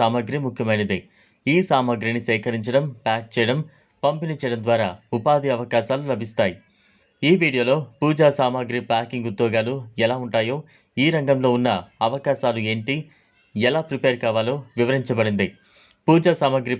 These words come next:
ప్యాకింగ్ ఉద్యోగాలు అనేది పూజల కోసం అవసరమైన సామాగ్రిని సేకరించి జాగ్రత్తగా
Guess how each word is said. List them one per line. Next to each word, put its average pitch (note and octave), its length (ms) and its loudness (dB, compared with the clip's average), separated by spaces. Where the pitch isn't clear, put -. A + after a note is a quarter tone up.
ప్యాకింగ్ A#2 380 -4
ఉద్యోగాలు A2+ 440 0
అనేది A2 280 -6
పూజల D#3+ 420 2
కోసం B2+ 280 4
అవసరమైన B2+ 440 -2
సామాగ్రిని A#2 520 -4
సేకరించి A2+ 480 -2
జాగ్రత్తగా B2+ 580 0